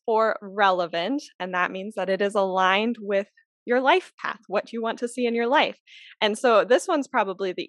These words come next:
easiest with smart goals because of doing the Be Do Have exercise. Once you've done that, you already know that whatever is on that Be Do Have journaling or whatever you do to help you with that,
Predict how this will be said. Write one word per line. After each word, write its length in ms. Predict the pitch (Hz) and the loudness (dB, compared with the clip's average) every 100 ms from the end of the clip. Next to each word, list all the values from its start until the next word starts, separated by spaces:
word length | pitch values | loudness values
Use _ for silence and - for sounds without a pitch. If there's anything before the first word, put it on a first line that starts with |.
| 233 | -6
easiest 500 | 262 269 208 190 - | -6 0 0 0 -4
with 160 | 190 185 _ - | -8 -8 _ -20
smart 360 | - 220 185 | -6 0 0
goals 260 | - 180 208 | 0 0 0
because 800 | - 208 - - 254 202 196 - - | -4 -8 -6 2 4 4 2 -2 -2
of 220 | 190 175 | -2 -2
doing 360 | 196 202 185 180 | -2 -2 -2 -4
the 100 | 180 | -4
Be 160 | 180 | -4
Do 160 | 170 175 | -2 -4
Have 400 | - 226 214 - _ _ | 0 2 2 -2 _ _
exercise. 720 | 196 - 180 - - - - - _ _ - | -8 -6 -6 -4 -6 -8 -12 -20 _ _ 0
Once 280 | 214 233 233 | 2 2 2
you've 180 | 196 | 0
done 260 | 196 185 180 | 2 2 2
that, 440 | 214 247 180 175 - | 2 4 4 2 -2
you 400 | - 190 202 190 | -16 -6 -2 0
already 420 | - 190 202 185 | 2 2 2 0
know 240 | 180 190 202 | -4 -2 0
that 240 | 180 - | 0 -2
whatever 480 | 180 185 185 185 185 | -2 -2 -2 -2 -2
is 140 | 175 | -2
on 180 | 170 175 | -4 -4
that 260 | 170 165 - 180 | -2 -2 -4 -8
Be 180 | 180 175 | -6 -2
Do 120 | 170 | -2
Have 380 | 175 160 165 165 - | -2 -2 -2 -4 -8
journaling 640 | 170 185 190 196 202 202 202 | -4 -2 0 0 0 -2 -4
or 400 | 170 165 165 147 | -2 -2 -2 -4
whatever 360 | 180 185 175 175 | -4 -4 -2 -4
you 200 | 175 180 | -4 -4
do 220 | 175 180 | -4 -6
to 160 | 180 185 | -6 -8
help 200 | 170 156 - | -4 -6 -2
you 80 | 202 | -2
with 100 | 220 | 2
that, 220 | 240 262 | 4 4